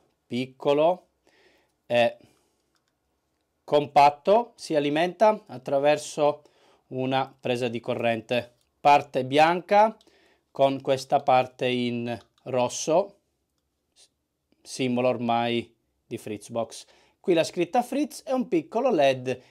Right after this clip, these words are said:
che si illuminerà, ci farà capire il corretto funzionamento. Ma andiamo all'installazione. Ci siamo spostati in soggiorno, faremo dei test e vediamo la qualità del segnale. Utilizzeremo il mio iPad.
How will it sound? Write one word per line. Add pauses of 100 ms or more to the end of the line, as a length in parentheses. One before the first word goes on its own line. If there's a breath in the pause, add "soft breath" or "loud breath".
(100 soft breath)
che
si
illuminerà,
ci
farà
capire
il
corretto (100)
funzionamento.
Ma
andiamo
all'installazione.
Ci
siamo
spostati
in
soggiorno,
faremo
dei
test
e
vediamo
la
qualità
del
segnale. (220)
Utilizzeremo
il
mio (100)
iPad.